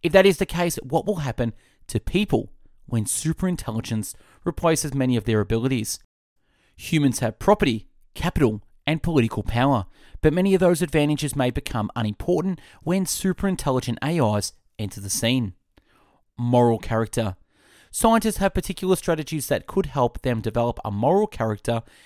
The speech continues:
inside an A I. When we say moral character, it does not necessarily mean that these values will match those of people.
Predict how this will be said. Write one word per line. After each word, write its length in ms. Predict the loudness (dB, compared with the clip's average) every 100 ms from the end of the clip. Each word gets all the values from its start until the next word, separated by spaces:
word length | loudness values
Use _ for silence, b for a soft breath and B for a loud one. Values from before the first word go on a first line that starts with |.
| b -6
inside 680 | -2 -2 0 2 4 2 -2
an 160 | -6 -2
A 180 | 0 2
I. 320 | 2 0 -4 b b b b b
When 260 | 2 4 4
we 100 | 2
say 300 | 4 4 4
moral 340 | 6 6 4
character, 560 | 2 0 0 0 -4 -4 b b b
it 200 | -4 -2
does 260 | 0 0 2
not 240 | 0 2
necessarily 600 | 0 -2 -2 0 0 2
mean 320 | 2 0 -2 b b b
that 200 | -4 -2
these 260 | 2 2 2
values 380 | 2 4 2 0
will 80 | 0
match 300 | 0 0 0
those 320 | 2 2 -2
of 200 | -8 -6
people. 440 | -4 0 0 -2